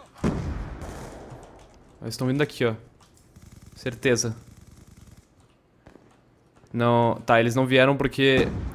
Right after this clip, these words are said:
algum do nosso time deu respawn lá e confundiu tudo. Ai, caralho. Vai lá, vai, pega esse cara, meu, pega. Isso, vai lá. Mata ele. Boa!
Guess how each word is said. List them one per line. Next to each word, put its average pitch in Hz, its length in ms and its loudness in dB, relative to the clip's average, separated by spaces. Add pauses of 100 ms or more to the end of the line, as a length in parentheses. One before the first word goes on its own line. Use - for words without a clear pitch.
(340)
algum 123 400 4
do 143 80 2
nosso 131 220 0
time 131 240 -4
deu 131 100 2
respawn 123 380 0
lá 120 160 6
e - 20 -2
confundiu 123 460 -2
tudo. 120 280 -2
Ai, 156 120 0
caralho. 113 360 2 (540)
Vai 131 100 -6
lá, 151 100 0
vai, 160 180 -2
pega 180 180 2
esse 190 140 2
cara, 180 240 6
meu, 131 120 2
pega. 185 400 0 (160)
Isso, 214 240 2
vai 185 140 2
lá. 214 180 0 (1120)
Mata 180 220 4
ele. 220 360 12 (640)
Boa! 135 880 10